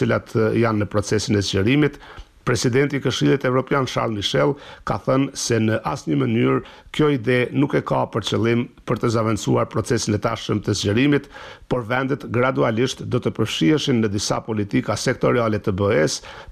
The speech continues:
pikërisht në bazë të përparimit që bëjnë në procesin e negociatave të antarësimit. Dua të jem krejtësisht i qartë që në fillim, kjo iniciativë në asnjë mënyrë nuk shkon në drejtim të zëvendësimit të zgjerimit apo të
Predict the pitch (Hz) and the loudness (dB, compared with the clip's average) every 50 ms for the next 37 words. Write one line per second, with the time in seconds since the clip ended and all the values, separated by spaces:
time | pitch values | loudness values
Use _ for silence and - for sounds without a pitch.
0 | - 131 120 - 131 143 147 147 - 139 131 117 131 131 127 - - 117 - 117 | -2 -2 0 0 0 0 0 0 0 -2 0 2 2 0 0 -2 -4 -4 -4 -4
1 | 110 - 117 110 110 117 123 127 127 120 - - - - - 123 104 110 113 117 | -4 -2 0 0 2 2 4 2 2 0 -2 -6 -4 -2 0 0 2 2 2 2
2 | 113 107 110 104 - 113 110 - - 107 104 - - 107 104 104 101 104 92 101 | 2 0 0 -2 0 -2 -2 0 0 0 0 2 0 0 2 2 2 0 0 0
3 | 98 - - 95 92 - - 98 95 90 - 101 95 98 - 104 107 - - 143 | -2 0 0 -2 0 0 0 -2 -2 0 0 0 0 2 2 0 0 2 2 2
4 | 104 80 - - - - - - - - 123 113 147 139 - - - - 139 135 | 2 0 -2 -6 -16 -20 -20 -20 -14 -8 -2 2 4 4 4 2 0 -2 0 2
5 | 143 151 151 147 143 143 131 123 - - 156 143 - - 135 - - - 143 120 | 2 2 2 0 0 0 -2 -2 0 0 0 0 0 -2 -4 0 0 0 0 0
6 | 107 98 - - 110 101 - - 123 107 107 98 - 120 117 117 95 76 73 - | -2 -4 -6 -6 -6 -4 -2 0 0 0 0 0 0 0 2 2 0 -2 -6 -12
7 | _ _ _ - - - 123 127 - 131 120 117 107 - - 101 101 95 - 131 | _ _ _ -8 -2 0 2 2 2 0 -2 -2 -2 0 0 0 0 0 2 2
8 | 135 147 185 156 - - - - - - - 110 113 123 139 139 - - 151 131 | 2 2 2 -2 -6 -14 -20 -20 -16 -6 -2 0 0 0 -2 -4 -6 -4 -2 0
9 | 127 120 117 127 139 143 135 - 120 120 139 131 - - - 151 135 127 120 117 | 0 2 2 2 2 2 0 0 0 0 0 0 -2 -4 -2 -2 0 0 0 -2
10 | 107 101 107 107 104 - 135 131 127 - 120 107 107 110 107 107 104 - - - | -2 0 -2 -2 0 0 0 0 0 0 -2 -2 0 0 0 0 0 -2 0 2
11 | 139 123 117 107 - 104 90 98 104 101 104 120 147 151 143 - - - - - | 2 2 2 2 0 -4 -2 0 0 2 2 4 4 4 2 0 -2 -16 -18 -18
12 | - - - - - - 143 139 - 151 - - | -18 -18 -18 -10 -8 -8 -8 -4 -6 -6 -4 -4